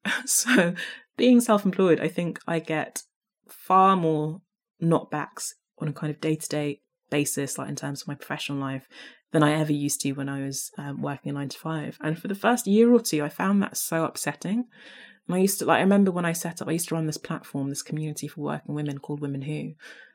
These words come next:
And I remember when I set it up and the launch event, you know, I was trying to get different women to sit on a panel,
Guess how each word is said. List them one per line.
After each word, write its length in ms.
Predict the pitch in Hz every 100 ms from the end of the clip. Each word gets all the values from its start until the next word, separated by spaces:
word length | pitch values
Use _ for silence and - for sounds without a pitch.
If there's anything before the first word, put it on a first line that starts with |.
| -
And 80 | 165
I 40 |
remember 240 | 170 185 170
when 100 | 165
I 40 |
set 260 | - 156 -
it 80 |
up 200 | 165 -
and 280 | 147 143 135 - - _ -
the 80 | 151
launch 280 | 170 175
event, 300 | 139 139 135 -
you 100 | 143
know, 160 | 135
I 80 | 135
was 120 | 147
trying 220 | - 151 147
to 80 | -
get 200 | 147 - -
different 260 | - -
women 240 | 156 156 151
to 60 |
sit 160 | - -
on 80 | 139
a 40 |
panel, 520 | - 175 160 123 143